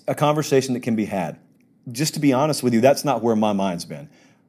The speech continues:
Where my mind's been is college football as a whole. I grew up in the South, so I, I'm an S E C guy. I make no bones about that. But I'm a college football guy, too. Love the sport as a whole. I grew up, I watched Oregon State football when I was growing up. If it was on, I watched it.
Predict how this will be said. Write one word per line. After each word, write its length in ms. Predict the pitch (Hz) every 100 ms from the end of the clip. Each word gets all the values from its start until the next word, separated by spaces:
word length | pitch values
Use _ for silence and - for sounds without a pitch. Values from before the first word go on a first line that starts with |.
| _
Where 140 | 131
my 160 | 131 170
mind's 320 | 190 143 123
been 300 | 107 123 120
is 300 | 117 117 110
college 320 | - 135 127
football 340 | 127 131 120 113
as 100 | 101
a 60 |
whole. 320 | 92 107 92 -
I 140 | 139
grew 120 | 175
up 100 | 185
in 60 | 151
the 60 | 123
South, 340 | 123 85 - _
so 180 | -
I, 240 | 127 147 151
I'm 120 | 160
an 80 | 143
S 120 | 135
E 40 | 143
C 160 | 147
guy. 280 | 120 101 76 - _ 127
I 100 | 127
make 140 | 123
no 140 | 123
bones 260 | 113 117 104
about 240 | 101 98
that. 240 | - 71 - _ _
But 100 | -
I'm 80 | 135
a 40 | 131
college 260 | 165 139
football 320 | - 185 127
guy, 160 | 113 101
too. 340 | 90 117 78 -
Love 180 | 127 131
the 60 |
sport 280 | 123 - 131
as 120 | 117
a 40 | 104
whole. 360 | 120 131 131 -
I 140 | 113
grew 240 | 110 127
up, 160 | 131 127
I 120 | - 123
watched 340 | 139 - - -
Oregon 300 | 139 135 131
State 260 | - -
football 400 | - 113 92 - _
when 100 | 113
I 40 | 107
was 100 | 104
growing 180 | 101
up. 160 | 87 -
If 160 | - 113
it 80 | 123
was 80 | 120
on, 200 | 127 120
I 60 |
watched 340 | 110 110 95
it. 100 | -